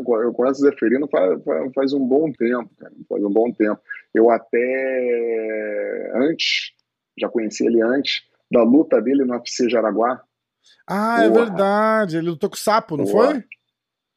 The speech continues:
Speaker 2: Acho que ele lutou com o
Speaker 1: Pode
Speaker 2: Rafael,
Speaker 1: ser.
Speaker 2: acho que ele lutou com o Rafael Sapo, foi a,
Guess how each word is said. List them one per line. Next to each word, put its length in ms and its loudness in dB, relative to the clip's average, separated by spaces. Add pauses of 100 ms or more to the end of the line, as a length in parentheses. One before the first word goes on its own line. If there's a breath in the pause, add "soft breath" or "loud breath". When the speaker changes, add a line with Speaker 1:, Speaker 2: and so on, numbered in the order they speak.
(880)
Speaker 2:
Acho 100 -18
que 60 -6
ele 80 0
lutou 180 -6
com 60 -10
o 100 -4
Speaker 1:
Pode 140 2
Speaker 2:
Rafael, 180 2
Speaker 1:
ser. 180 0
Speaker 2:
acho 140 2
que 60 0
ele 140 0
lutou 260 -2
com 60 -8
o 40 -4
Rafael 340 0
Sapo, 540 -2
foi 280 -2
a, 640 2